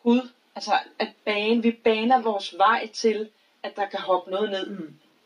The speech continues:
Speaker 1: nogle velsignelser ned
Speaker 2: Ja.
Speaker 1: til os, ikke?
Speaker 2: Ja.
Speaker 1: Det, det, det er jo, det er jo det, jeg tænker,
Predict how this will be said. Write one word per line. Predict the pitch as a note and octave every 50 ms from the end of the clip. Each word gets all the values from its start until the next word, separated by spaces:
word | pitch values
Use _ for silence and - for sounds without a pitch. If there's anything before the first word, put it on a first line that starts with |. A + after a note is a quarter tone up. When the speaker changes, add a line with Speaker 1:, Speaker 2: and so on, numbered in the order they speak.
| _ _ _
Speaker 1:
nogle | - F#3+ F#3+ F#3+ F#3
velsignelser | G3 G3 G3 - - B3 G#3+ - G#3+ G#3 - G3
ned | F3+ E3 E3 -
Speaker 2:
Ja. | -
Speaker 1:
til | - D#3 C#3
os, | C#3+ C#3+ -
ikke? | G#3 G3+ - E3+ -
Speaker 2:
Ja. | E3
Speaker 1:
Det, | - - -
det, | A3 A3+ A3+ -
det | G#3+
er | G#3
jo, | G3
det | E3 -
er | G3
jo | G#3+ A3
det, | A3 E3
jeg | D#3 D3 -
tænker, | - D#3+ D3 C#3+ D#3 D#3